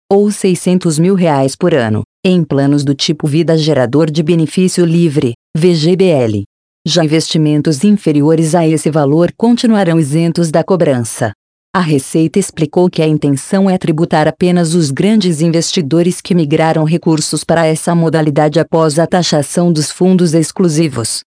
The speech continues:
em vigor desde o fim de dois mil e vinte e três. Quanto ao crédito, a alíquota para empresas em geral passará de um vírgula oitenta e oito por cento ao ano para três vírgula noventa e cinco por cento,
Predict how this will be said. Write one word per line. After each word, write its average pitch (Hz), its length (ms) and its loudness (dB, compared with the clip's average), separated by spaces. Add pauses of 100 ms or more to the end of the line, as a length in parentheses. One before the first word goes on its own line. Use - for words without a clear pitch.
em 175 140 2
vigor 160 420 0
desde 190 380 2
o 185 40 2
fim 170 240 0
de 175 140 0
dois 190 260 2
mil 180 200 2
e - 20 2
vinte 185 300 0
e 196 40 -2
três. - 540 -4 (420)
Quanto 196 320 0
ao 170 80 0
crédito, 151 640 0 (240)
a 156 120 0
alíquota 160 520 0
para 165 200 -2
empresas 160 600 0
em 165 100 2
geral 147 400 0
passará 160 480 0
de 170 120 0
um 185 100 2
vírgula 180 380 2
oitenta 175 440 0
e 151 120 2
oito 156 320 0
por 143 160 -4
cento 180 420 -2
ao 151 80 2
ano 143 160 2
para 180 220 0
três 160 360 0
vírgula 180 380 2
noventa 156 460 0
e 139 80 -2
cinco 190 420 -2
por - 120 -2
cento, 170 560 -2